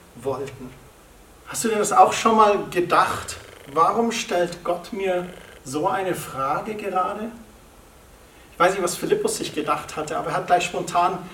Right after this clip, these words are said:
geantwortet. Er hat gesagt, "Puh, da bräuchten wir so viel Geld, um die, jeden mit einem Stück Brot zu versorgen." Und er sagt, er fragte dies, um zu sehen, ob Philippus ihm vertraute.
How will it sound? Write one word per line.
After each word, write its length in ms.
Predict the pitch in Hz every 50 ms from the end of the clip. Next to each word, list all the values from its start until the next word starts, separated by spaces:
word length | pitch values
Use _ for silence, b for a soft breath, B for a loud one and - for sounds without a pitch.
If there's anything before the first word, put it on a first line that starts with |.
| B B B B
geantwortet. 760 | - 175 170 165 185 240 262 - - 208 180 - - - 131 - B B B B B
Er 40 | B
hat 80 | 170 -
gesagt, 200 | - 185 - - -
"Puh, 380 | - - - - - - -
da 60 | - - -
bräuchten 340 | 165 180 175 - - - 160
wir 100 | 165 151
so 160 | 143 165 190
viel 180 | - - 190 -
Geld, 280 | 151 156 196 214 202
um 140 | 180 175 165
die, 200 | 165 160 151 151 B B B B B B
jeden 300 | - 131 151 170 185 196
mit 100 | 170 - -
einem 200 | - 170 165 -
Stück 380 | - - - - - - -
Brot 520 | - - 139 143 165 180 220 233 226 - - - - - - - -
zu 160 | - - 170
versorgen." 680 | - - 160 156 143 139 143 156 160 165 160 147 - - - - - - - - - - - - - - - - - - - - - - - - - - - - - - - - - - - - -
Und 60 | 190
er 120 | 175 170
sagt, 560 | 160 175 190 208 180 180 185 - - - - - - -
er 100 | 160 147
fragte 440 | - - - 170 190 - - - 233
dies, 260 | 220 214 208 196 -
um 200 | - 180 175 175
zu 120 | - 165
sehen, 320 | 151 127 147 151 170 196 196
ob 140 | 185 170 -
Philippus 680 | - - 156 156 180 180 - 190 180 175 - - - - - - -
ihm 140 | 175 165 -
vertraute. 640 | - 151 147 - - - 175 165 175 175 - 160